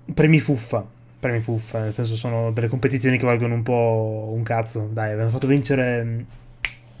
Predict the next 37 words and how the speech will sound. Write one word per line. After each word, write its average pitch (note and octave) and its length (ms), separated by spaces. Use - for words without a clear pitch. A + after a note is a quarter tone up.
Monster D3 300
Hunter C3 180
World B2+ 300
come A#2 160
best A#2 420
G A#2+ 100
D A2+ 120
R, A#2 260
che A2 80
di A2 100
G A2+ 120
D A2+ 60
R A#2 80
non A2 160
ha A2+ 40
un A#2 80
cazzo, A2 540
quando A2 260
c'era A#2 220
magari A2+ 340
Octopath A2+ 400
Traveler, A#2 460
Dragon A#2 320
Quest A#2 640
e, G#2+ 420
mm, G#2 480
quello, B2+ 560
quello C3 160
occidentale, B2+ 560
che A2 60
non A#2 100
mi A#2 60
ricordo A#2 280
il A#2 120
nome, C3+ 340
ma C3+ 140
vabbè, G#2+ 300